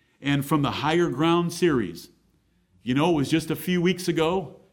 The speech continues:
time passes quickly, it was a couple of months ago, when we had a prayer meeting on Thursday night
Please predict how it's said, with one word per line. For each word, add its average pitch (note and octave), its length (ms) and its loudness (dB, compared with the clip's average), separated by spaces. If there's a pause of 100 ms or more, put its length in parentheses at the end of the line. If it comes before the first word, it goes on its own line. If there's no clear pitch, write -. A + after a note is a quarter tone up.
time C3 320 -2
passes E3+ 460 -6
quickly, G3+ 420 -2
it B2 80 0
was A#2+ 140 -4
a A#2 80 -2
couple D3 340 -6
of C3+ 140 -4
months G3+ 260 -2
ago, G#2 400 -4 (580)
when C#3 160 2
we C#3 140 4
had C#3 160 0
a E3 80 2
prayer G3+ 280 0
meeting C#3 300 2
on B2 160 0
Thursday D3+ 480 0
night D3 400 -2